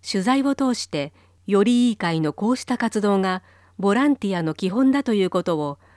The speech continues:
改めて考えさせられました。記事は小宮山哲也さん。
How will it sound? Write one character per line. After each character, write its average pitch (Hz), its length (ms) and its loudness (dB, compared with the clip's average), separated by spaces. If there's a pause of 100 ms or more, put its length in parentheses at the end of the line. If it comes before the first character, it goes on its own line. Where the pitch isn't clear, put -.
(120)
改 233 340 2
め 285 120 4
て 180 120 -2
考 170 300 -2
え 165 100 0
さ 165 140 -4
せ 160 120 -6
ら 147 100 -6
れ 143 120 -6
ま 139 100 -8
し - 120 -18
た。 123 200 -16 (1900)
記 269 160 -2
事 240 160 -2
は 143 240 -4 (220)
小 202 140 -2
宮 277 200 4
山 254 180 0
哲 240 280 -6
也 143 120 -6
さ 135 200 -14
ん。 117 120 -16